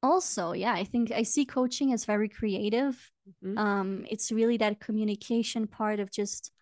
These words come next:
Speaker 1: crawling into someone else's world and being that mirror for them.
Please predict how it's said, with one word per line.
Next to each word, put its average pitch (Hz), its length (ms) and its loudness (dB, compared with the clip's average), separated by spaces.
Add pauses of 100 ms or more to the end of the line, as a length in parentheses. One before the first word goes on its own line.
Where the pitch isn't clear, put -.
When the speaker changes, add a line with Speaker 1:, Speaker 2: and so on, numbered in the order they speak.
(320)
Speaker 1:
crawling 302 320 6
into 240 220 2
someone 214 340 0
else's 202 320 -2
world 214 580 2
and 208 160 0
being 220 220 4
that 208 160 0
mirror 196 480 2
for 285 260 -2
them. 285 380 0